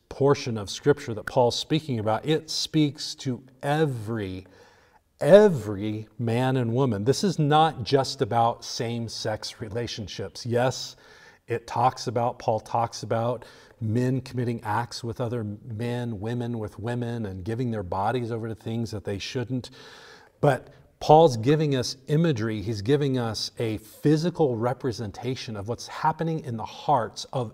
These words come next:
every human being. Whether you have committed same-sex relationships, same-sex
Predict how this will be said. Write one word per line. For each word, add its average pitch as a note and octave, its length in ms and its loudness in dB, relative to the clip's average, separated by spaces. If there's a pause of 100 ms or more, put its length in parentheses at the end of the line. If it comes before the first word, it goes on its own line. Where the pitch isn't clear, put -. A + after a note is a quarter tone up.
(180)
every F3 640 0 (240)
human C#3 640 2
being. G#2 560 -4 (480)
Whether C#3 640 6
you A#2 440 -2 (240)
have A2+ 260 -2
committed C#3 640 0
same-sex - 760 -4
relationships, C3 920 -2
same-sex C#3 840 -4